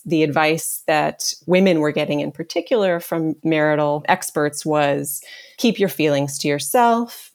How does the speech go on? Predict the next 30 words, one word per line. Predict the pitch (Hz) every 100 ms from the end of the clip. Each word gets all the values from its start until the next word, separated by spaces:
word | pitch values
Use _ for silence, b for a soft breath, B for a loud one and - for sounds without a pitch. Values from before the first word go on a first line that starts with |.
| -
Don't | 165 143
confront | - 160 - 220
your | -
husband | 202 202 196 208 196
with | 139
things | - 143 143
that | - -
might | 143 139 139 -
distress | 151 - - 233 233
him. | 240 214 202 196 202
You | 202 165
need | 156 151
to | 160
maintain | 151 147 160 143
a | 139
stable | 139 151 143 143
house | 139 240 240 -
for | 214
him." | 202 196 180 175 175 175 -
The |
expectation | - - - - 214 202 170
was | 151 147
that | 143 -
you | 156
would | 151
largely | - 151 147 151
be | 143
living | 139 147 139 151
kind | 139 156 143
of | 139